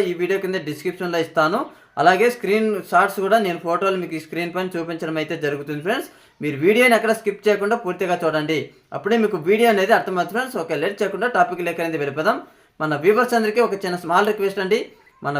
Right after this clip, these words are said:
వీడియోస్ అయితే చూస్తున్నారు కానీ లైక్ అయితే చేయట్లేదు. ప్లీజ్ లైక్ చేసి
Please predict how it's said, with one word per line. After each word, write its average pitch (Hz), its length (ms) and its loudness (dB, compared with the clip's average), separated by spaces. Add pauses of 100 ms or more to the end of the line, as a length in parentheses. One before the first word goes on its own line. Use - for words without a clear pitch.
వీడియోస్ 240 320 4
అయితే 220 160 2 (120)
చూస్తున్నారు 208 500 2 (100)
కానీ 185 180 -2 (120)
లైక్ 185 220 2
అయితే 214 140 2 (100)
చేయట్లేదు. 170 400 -2 (420)
ప్లీజ్ 208 280 2 (160)
లైక్ 240 280 6
చేసి 214 200 4